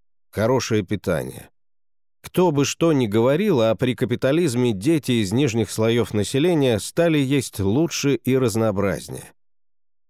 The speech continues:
Они не возражали. Дядя был прав. Дядя был пьян. Он тут жил. Первый этаж, окна прямо у входа в подъезд. Мальчишки собирались тут почти каждый вечер.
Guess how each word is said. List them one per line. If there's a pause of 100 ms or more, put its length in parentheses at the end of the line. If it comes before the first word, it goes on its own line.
(300)
Они
не
возражали. (720)
Дядя
был
прав. (480)
Дядя
был
пьян. (440)
Он
тут
жил. (640)
Первый
этаж, (360)
окна
прямо
у
входа
в
подъезд. (1080)
Мальчишки
собирались
тут
почти
каждый
вечер.